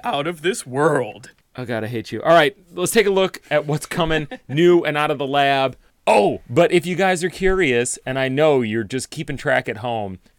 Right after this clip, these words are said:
Speaker 2: I won this episode six to five. Close match.
Speaker 1: <gasps> Oh, stolen.
Speaker 2: You,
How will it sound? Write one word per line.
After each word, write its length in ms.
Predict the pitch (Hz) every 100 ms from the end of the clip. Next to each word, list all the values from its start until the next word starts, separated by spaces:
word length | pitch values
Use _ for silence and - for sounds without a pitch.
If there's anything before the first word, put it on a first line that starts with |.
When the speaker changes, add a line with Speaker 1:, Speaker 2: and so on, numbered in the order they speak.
| _
Speaker 2:
I 240 | 117 131
won 320 | 143 131 135 131
this 180 | 123 -
episode 800 | 123 117 107 117 107 104 107 98 _ _
six 400 | - - 135 -
to 100 | 120
five. 460 | - 87 78 - _ -
Close 640 | - 127 139 139 135 - _
match. 460 | 104 107 82 78 -
Speaker 1:
<gasps> 320 | - 226 208 190 175 143
Oh, 300 | 127 - - _ _ _ _
stolen. 560 | - - 190 143 107
Speaker 2:
You, 120 | 117